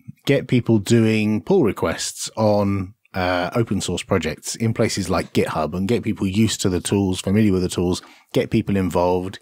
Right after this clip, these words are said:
get more people working in open source, and generally raise the profile of open source and raise the profile of these applications. However, <laughs> um,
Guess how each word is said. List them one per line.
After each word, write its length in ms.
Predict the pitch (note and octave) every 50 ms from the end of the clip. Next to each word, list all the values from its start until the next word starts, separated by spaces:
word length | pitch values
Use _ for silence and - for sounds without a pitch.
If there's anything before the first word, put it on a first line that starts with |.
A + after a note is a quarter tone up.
| - - - - - -
get 140 | - A2+ -
more 300 | F2+ F#2 G2 G#2 G#2+ G#2+
people 400 | - - F#2+ G2 - - F#2 F2+
working 420 | F#2 F#2 G2 F#2+ - - F#2+ F#2
in 100 | F2 F2
open 340 | F2 F2 F2+ - - E2+ F2
source, 400 | F2 - - D#2+ D#2 D#2 - -
and 140 | G2 F2+ F#2
generally 360 | - F3+ E3 D#3 C#3 A#2+ G#2+
raise 640 | G#2 F#2+ F#2+ G2+ A2+ A2 G#2+ G#2+ G#2+ G#2 G#2 F#2+ F2+
the 120 | F#2 F#2
profile 560 | - - G2 F#2 F2+ - - E2+ D#2+ E2 D#2+ E2
of 140 | E2+ - - - - - - - - - -
open 320 | - F#2+ F2+ - F2 E2+
source 300 | E2 - E2+ E2 D#2+ -
and 120 | E2+ D#2+ E2
raise 320 | F2 F2 F2 F2 D#2+ -
the 100 | - F#2
profile 380 | - - F2 E2 - E2+ E2+ E2+
of 80 | E2
these 160 | E2 F#2 E2
applications. 720 | F2+ F2 - - F#2+ - - G#2 F#2 - - D#2+ D2+ D2+ - _ _ - - _ _ _ - - _ _ _ _
However, 760 | - - - - - A2 A#2 G#2+ G2 F#2 E2+ - F#2 - - _ _ - - - - - - - C3+ -
<laughs> 500 | - G#2 G#2+ G#2+ - - - - - -
um, 400 | C3 B2 C3 B2+ C3 B2+ B2 C3+